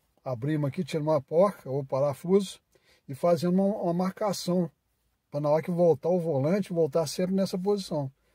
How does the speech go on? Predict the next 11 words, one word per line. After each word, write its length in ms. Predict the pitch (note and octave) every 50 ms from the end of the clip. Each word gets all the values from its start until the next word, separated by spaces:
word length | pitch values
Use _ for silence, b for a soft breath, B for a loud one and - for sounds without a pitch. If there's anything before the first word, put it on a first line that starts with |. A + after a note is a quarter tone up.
| _ _ _
Aí 200 | - C3+ C#3+ D3+
não 120 | D#3+ F3+ F#3
tem 180 | - - F#3+
perigo 460 | F#3+ F#3 - G3+ E3 D3 D3+ D#3+ E3 D#3
de, 400 | D3 F3 F#3 F#3+ F3+ D#3 B2+ - _ _ _
de 100 | E3 C#3
estragar 600 | C3 - - D#3 D3+ C#3+ A#2 B2+ C#3 D3 D#3 F3 E3+
essa 260 | D#3+ C#3+ - F3 E3 E3
fita 300 | - - D#3 D3 - D#3+
do 120 | D#3+ F3
airbag. 400 | F3+ F#3+ G3 E3 C3+ A#2+ G2+ F#2+